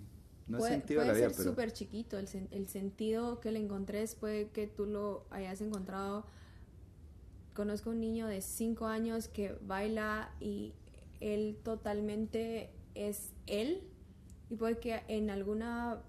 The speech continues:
Speaker 2: parte de su vida vaya a decir, "Yo nací para esto y esto es mi
Speaker 1: Ujú.
Speaker 2: propósito en, en la vida". Así como puede llegar alguien a tener setenta, ochenta años y decir,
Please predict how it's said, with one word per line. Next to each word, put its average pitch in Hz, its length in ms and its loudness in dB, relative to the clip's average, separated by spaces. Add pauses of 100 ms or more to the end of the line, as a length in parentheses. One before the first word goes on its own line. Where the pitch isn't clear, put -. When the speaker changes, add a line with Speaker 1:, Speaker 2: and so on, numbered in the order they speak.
Speaker 2:
parte 208 280 2
de 208 100 4
su 208 140 0
vida 208 260 2
vaya 214 220 0
a - 20 0
decir, 202 480 2
"Yo 202 180 2
nací 196 320 -2
para 196 340 -2
esto 202 280 -2
y 190 80 2
esto 196 180 -4
es 208 60 0
mi 214 80 2
Speaker 1:
Ujú. 202 100 2
Speaker 2:
propósito 196 540 0
en, 208 360 -4
en 190 100 -4
la 185 100 -6
vida". 196 320 -2
Así - 160 -4
como 226 300 -2
puede 214 260 0
llegar 196 320 2
alguien 208 400 0 (420)
a 208 160 -2
tener 202 380 0
setenta, 202 840 -2
ochenta 208 520 -2
años 220 300 2
y 202 100 0
decir, 202 340 0